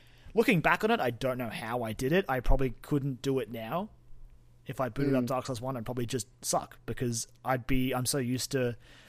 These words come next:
Speaker 1: all the luxuries that Bloodborne and Dark Souls three have added. Dark Souls one would just take a big old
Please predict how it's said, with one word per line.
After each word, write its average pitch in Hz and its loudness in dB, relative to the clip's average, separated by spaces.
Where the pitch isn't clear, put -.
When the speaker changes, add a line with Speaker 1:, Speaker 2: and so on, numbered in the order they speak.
Speaker 1:
all 151 6
the 139 4
luxuries 131 -2
that 120 -6
Bloodborne 120 0
and 110 -6
Dark 120 -6
Souls 113 -4
three 117 -6
have 101 -6
added. 120 2
Dark 127 -2
Souls 120 -6
one 123 -4
would 113 -6
just 110 -8
take 120 -6
a 113 -6
big 117 -4
old 104 -4